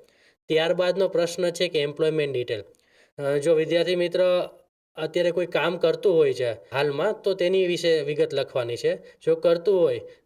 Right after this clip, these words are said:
તો હા અને ના કરતું હોય તો ના. ઉદાહરણ તરીકે જોઈએ, જો એ વિદ્યાર્થી કામ કરતો તો કયા પ્રકારનું કામ કરે છે,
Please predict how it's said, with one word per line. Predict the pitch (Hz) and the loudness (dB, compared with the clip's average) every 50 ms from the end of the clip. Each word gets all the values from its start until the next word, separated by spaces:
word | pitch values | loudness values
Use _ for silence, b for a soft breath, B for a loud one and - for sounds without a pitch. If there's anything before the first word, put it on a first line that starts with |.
| B | B
તો | - 180 180 | 0 0 0
હા | 147 160 180 190 185 196 - - - | 2 2 2 0 0 -2 -8 -14 -10
અને | 135 139 147 147 | -8 -6 -4 -2
ના | 151 147 156 151 | -2 0 -2 0
કરતું | - 143 139 135 139 143 | 0 -2 -2 -2 -2 -2
હોય | 147 160 | -2 0
તો | 156 180 180 | 0 -2 -2
ના. | 180 185 165 127 110 - b b b b b | 0 0 -2 -2 -4 -8 b b b b b
ઉદાહરણ | 151 151 156 165 165 170 170 160 | -4 -2 0 0 0 0 0 0
તરીકે | 160 151 151 151 156 151 | 0 0 0 -2 -4 -4
જોઈએ, | 139 151 165 180 185 | 0 0 0 0 0
જો | 170 170 170 | 0 0 2
એ | 165 160 | 2 2
વિદ્યાર્થી | 156 156 151 147 165 160 156 175 | 0 0 -2 -2 -2 -2 -2 -2
કામ | 165 - 160 165 180 185 | -2 -2 -2 -2 -2 -2
કરતો | 180 190 185 190 190 180 | -2 -2 -2 -2 -2 -2
તો | 180 185 | -2 -2
કયા | 180 190 196 202 190 | 2 2 2 2 2
પ્રકારનું | 190 185 165 170 175 160 160 156 139 | 2 0 0 0 0 0 0 -2 -2
કામ | 156 143 139 135 | -2 -4 -4 -4
કરે | 127 - 131 131 131 127 | -4 -4 -4 -2 -4 -6
છે, | - - 127 127 127 127 | -4 -4 -4 -4 -4 -6